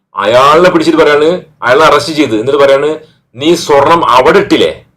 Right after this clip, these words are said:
അതുകൊണ്ട് അറസ്റ്റ് ചെയ്യുന്നത്." അതെങ്ങനെ മനസ്സിലായി അവിടെ ഇട്ടോ ഇല്ല എന്നുള്ളത്? ഇനി അവിടെ ഇട്ടിട്ടുണ്ടെങ്കിലും ഇല്ലെങ്കിലും ഇങ്ങോട്ട് കൊടുന്നാലല്ലേ ഇപ്പൊ ഇവിടുത്തെ പോലീസിനെ അറസ്റ്റ്, അറസ്റ്റ് ചെയ്യാൻ പറ്റുള്ളൂ. ഇന്ത്യയിലത്തെ പോലീസിന്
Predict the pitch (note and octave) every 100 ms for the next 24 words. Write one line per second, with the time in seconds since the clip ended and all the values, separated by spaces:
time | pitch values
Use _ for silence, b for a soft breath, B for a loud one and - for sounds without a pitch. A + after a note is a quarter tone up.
0 | - - D3+ D#3 D#3 C#3 A#2+ A#2+ A2 F2+
1 | D#2 - F#2 C3+ C#3 C#3 C3 C#3+ B2+ B2+
2 | B2 - C3+ C3+ C3+ B2+ B2 - b A2
3 | A#2+ A#2+ C#3 - C#3 D3+ C#3+ C#3 D3+ C3+
4 | C3+ C#3 A2+ E2 - _ _ _ _ _
5 | _ _ F#2 A2 C#3 C#3 C3 D3+ D#3+ E3+
6 | E3 D#3 C#3+ - - D#3+ D#3+ D3 D#3 D3
7 | E3+ B2 C#3+ E3+ E3+ D#3+ D#3 A#2 E2+ F#2+
8 | A2+ C#3 D3+ C#3+ C#3 C3 B2+ B2+ G#2+ A#2